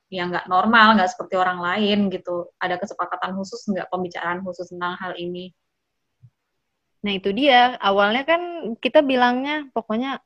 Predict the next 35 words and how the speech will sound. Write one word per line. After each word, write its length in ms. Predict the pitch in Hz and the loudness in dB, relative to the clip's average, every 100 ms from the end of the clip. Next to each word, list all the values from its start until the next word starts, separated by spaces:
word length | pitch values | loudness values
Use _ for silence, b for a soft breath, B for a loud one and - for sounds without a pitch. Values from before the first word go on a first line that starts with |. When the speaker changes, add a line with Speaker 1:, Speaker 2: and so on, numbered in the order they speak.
| - | -4
Speaker 2:
aku 180 | 208 - 240 | -4 -2 0
tuh 140 | 320 - - - | 2 2 -4 -6
mau 160 | 220 | -2
menikah, 540 | 214 208 202 262 277 277 _ _ | 0 0 0 0 -2 -6 _ _
urgensi 480 | 247 240 208 240 240 | 4 4 4 4 4
menikahnya 460 | 240 233 226 247 302 | 2 4 2 2 4
karena 180 | 269 247 | 4 4
ini 180 | 233 262 | 4 6
loh, 240 | 240 214 208 | 6 4 2
gitu 240 | 175 175 170 | -4 -2 -2
loh. 160 | 165 170 _ _ _ _ _ _ _ _ 185 | -2 -8 _ _ _ _ _ _ _ _ -4
Eh, 440 | 190 190 190 190 185 | 0 0 2 0 0
terus 260 | 220 240 - _ _ _ _ - | -2 -4 -12 _ _ _ _ -2
kata 300 | 190 185 185 | 0 2 0
dia, 220 | 190 226 | 2 2
"Oh 60 | 220 | 4
ya 160 | 202 | 4
udah," 480 | 165 196 220 214 208 - | 2 6 8 8 4 -6
misalnya, 400 | 170 175 165 165 - _ _ _ _ _ | -12 -8 -8 -10 -16 _ _ _ _ _
"bisa 320 | 190 190 214 | -4 2 2
nih," 320 | 226 214 180 | 2 0 0
gitu. 160 | 175 175 | -4 -4
"Tapi 320 | 180 - 277 | -4 -2 0
nanti 400 | 240 226 277 - _ _ _ _ - | 2 2 -2 -4 _ _ _ _ 2
karena 360 | 214 214 214 - | 2 4 0 4
aku 640 | 208 214 - 285 269 294 | 4 4 2 4 6 4
masih 240 | 240 226 | 2 0
punya 260 | 220 208 196 190 | -4 -4 -4 0
tanggungan 480 | 190 190 196 190 | 0 0 -2 -2
untuk 200 | 196 190 - | -4 -8 0
keluargaku, 800 | 190 185 196 247 - 190 196 214 | 2 4 4 4 4 0 2 2
jadi 320 | 180 190 208 | 2 2 0
aku 100 | 208 233 | -2 0
harus 240 | 233 226 | 0 0
kerja. 560 | - 220 190 208 196 | -2 -2 2 4 6